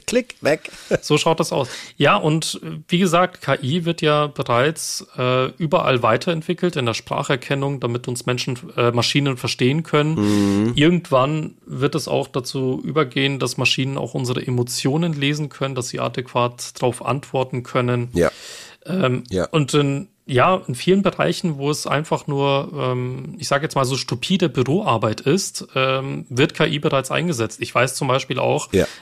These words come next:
Speaker 2: bei Finanzämtern wird K I auch heute bereits eingesetzt.
Speaker 1: Ach.
Speaker 2: Ähm, eine K I analysiert die gesamten Steuererklärungen und dann wird
Speaker 1: Ja.
Speaker 2: basierend auf der K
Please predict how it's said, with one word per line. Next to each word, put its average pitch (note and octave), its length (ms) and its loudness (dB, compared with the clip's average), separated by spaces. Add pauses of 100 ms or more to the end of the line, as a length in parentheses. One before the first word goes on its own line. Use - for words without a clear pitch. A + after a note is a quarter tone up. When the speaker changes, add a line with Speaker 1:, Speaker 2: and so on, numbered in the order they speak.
Speaker 2:
bei B2 280 4
Finanzämtern B2+ 800 0
wird B2 160 2
K C3+ 140 0
I D3 240 0
auch D#3+ 240 0
heute F#3+ 160 -2
bereits A2+ 320 -2
eingesetzt. G#2 640 -4
Speaker 1:
Ach. A2+ 260 0
Speaker 2:
Ähm, A#2 220 -6
eine A#2+ 180 2
K B2+ 160 2
I D#3+ 400 4 (260)
analysiert C3 600 2
die C3+ 160 -2
gesamten B2 460 -2
Steuererklärungen F#3 1120 -2 (560)
und C#3 260 2
dann E3 440 4
wird F2 180 4
Speaker 1:
Ja. D2 120 -2
Speaker 2:
basierend C3+ 380 2
auf - 160 -2
der D#3+ 100 0
K D3+ 180 -6